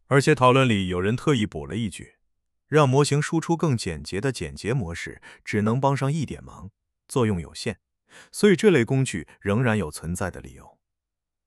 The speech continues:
等于说是官方给的省流手段不够用，才会有人拿第二层模型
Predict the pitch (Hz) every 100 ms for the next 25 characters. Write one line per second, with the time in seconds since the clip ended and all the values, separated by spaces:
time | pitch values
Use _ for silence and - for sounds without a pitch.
0 | _ - 123 147 160 165 156 135 160 160
1 | 160 151 92 - - 80 87 143 - 76
2 | 95 85 101 143 131 156 117 - - -
3 | - 98 107 92 87 98 92 104 151 151
4 | 139 92 85 80 78 - 71